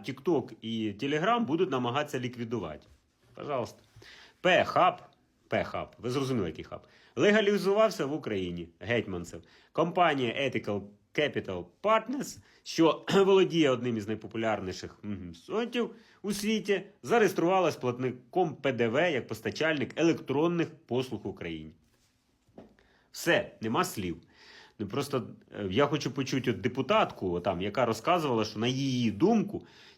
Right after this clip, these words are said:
TikTok нічого корисного не несе. Я от хочу, щоб вона зараз виступила і прокоментувала тепер, а що несе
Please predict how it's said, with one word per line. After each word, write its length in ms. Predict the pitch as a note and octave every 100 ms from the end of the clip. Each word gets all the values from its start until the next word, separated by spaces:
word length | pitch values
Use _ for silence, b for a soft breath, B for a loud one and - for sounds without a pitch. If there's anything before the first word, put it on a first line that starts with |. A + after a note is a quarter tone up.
| -
TikTok 420 | A#2+ - G#3+ G#3+
нічого 320 | B2 F#3 G3
корисного 500 | F#3+ F3 D3 - F#2+
не 100 | F2
несе. 340 | D#2+ D#2+ - B B -
Я 140 | E3
от 120 | A3+
хочу, 320 | - A#3 G#3+
щоб 180 | F#3 G#3
вона 260 | F#3 G#3 F#3+
зараз 320 | E3 E3+ D#3+
виступила 600 | F3 B3+ - E3+ D3 C#3
і 80 | C3+
прокоментувала 840 | E3+ G3+ F#3+ F#3 F3+ F#3+ A3+ G3+
тепер, 320 | - - E3+ C#3
а 60 |
що 200 | C3 A3
несе 460 | A#3 G#3 G#3+ G#3+